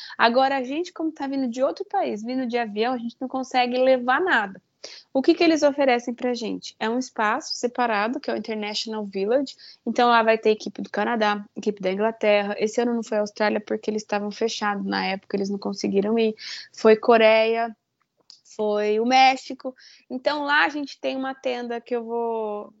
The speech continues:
acredito que aquilo era uma tenda de quatro por quatro,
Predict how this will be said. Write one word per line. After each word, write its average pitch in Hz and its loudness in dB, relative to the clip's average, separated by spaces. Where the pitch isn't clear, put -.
acredito 302 -10
que - -8
aquilo 254 -6
era 226 -4
uma 240 -6
tenda 233 -6
de 220 -4
quatro - 0
por 202 -4
quatro, 202 -2